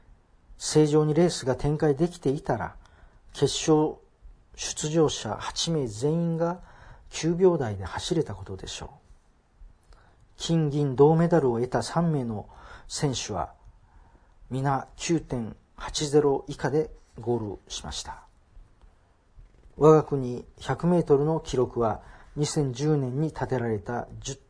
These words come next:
点二三です。事実、この記録は三十一年ぶりに破られたものでした。百メートルを競争する選手たちの差は、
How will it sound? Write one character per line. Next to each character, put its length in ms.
点 280
二 180
三 260
で 100
す。 300
事 180
実、 380
こ 140
の 80
記 160
録 200
は 60
三 260
十 160
一 220
年 200
ぶ 140
り 80
に 320
破 200
ら 100
れ 60
た 120
も 100
の 140
で 80
し 100
た。 160
百 300
メ 100
ー 40
ト 120
ル 80
を 60
競 220
争 200
す 140
る 100
選 200
手 140
た 120
ち 120
の 100
差 260
は、 260